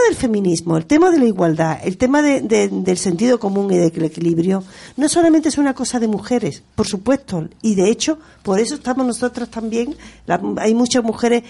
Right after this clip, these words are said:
en, en O N G, en, en sindicato, eh, para cuidar a los demás, para cuidar a los demás, y ya decimos, ya basta.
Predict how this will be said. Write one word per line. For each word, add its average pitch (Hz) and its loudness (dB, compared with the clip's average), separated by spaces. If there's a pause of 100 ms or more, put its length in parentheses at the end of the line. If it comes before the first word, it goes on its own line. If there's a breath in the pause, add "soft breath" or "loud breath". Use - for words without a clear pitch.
(240 loud breath)
en, 208 2 (240 loud breath)
en 214 2 (120)
O 202 4
N 196 2
G, 185 -6
en, 190 -2
en 196 -4
sindicato, 190 -2 (280 loud breath)
eh, 202 -6 (140)
para 233 2
cuidar 277 2
a 226 0
los 226 0
demás, 220 0
para 202 -4
cuidar 233 0
a 277 0
los 262 2
demás, 214 0 (280 loud breath)
y 226 -6
ya 214 0
decimos, 202 -4
ya 196 2
basta. 151 -6